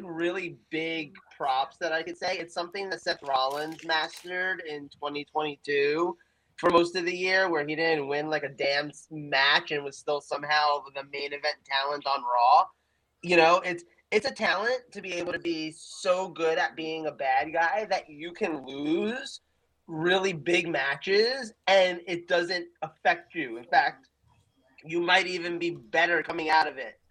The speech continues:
because now it's like, okay, you're gonna get your next couple of wins, and then the audience is once again gonna really wanna see you lose. So I, I think Waller is in a really good position right now.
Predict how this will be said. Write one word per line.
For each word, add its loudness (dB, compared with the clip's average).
because 2
now 2
it's -10
like, -4
okay, -2
you're -4
gonna -4
get -4
your -6
next -8
couple -6
of -2
wins, -2
and 2
then -6
the -6
audience -6
is -18
once -6
again -2
gonna -2
really 2
wanna 2
see -6
you -6
lose. -6
So 6
I, 2
I -4
think -10
Waller 2
is -4
in -6
a -6
really -6
good -6
position -10
right -2
now. 0